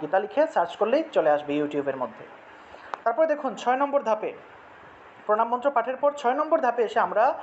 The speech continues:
গীতার অঙ্গন্যাস ও করন্যাস পাঠ করব। ঠিক আছে? অর্থাৎ অঙ্গন্যাস, করন্যাস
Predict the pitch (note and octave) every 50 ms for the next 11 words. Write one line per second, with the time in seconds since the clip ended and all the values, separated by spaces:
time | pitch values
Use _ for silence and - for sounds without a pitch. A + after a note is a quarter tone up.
0 | - - - - - - D#3+ F3+ F#3+ - A3 A#3+ C#4 D#4+ F#4 - - - - -
1 | A3 B3 B3+ C4 D4+ D#4+ D#4+ D4 C#4 C#4 C4+ C4 C4 - - F#3+ G3 F#3+ - A3+
2 | A#3+ B3+ B3+ A#3+ A#3 A3 F3+ - - - D#3+ C#3+ - - - C3+ B2+ A2+ A2+ -
3 | - F#3 A#3 A#3 - - G#3+ - - - - - - - - - - - - -
4 | G3 G#3+ - - C#4 C#4 C4+ - - - - - - - - - - G#3+ A#3+ C#4
5 | D4 D#4+ D#4+ D#4+ D#4+ - - B3+ A3+ A3+ G#3+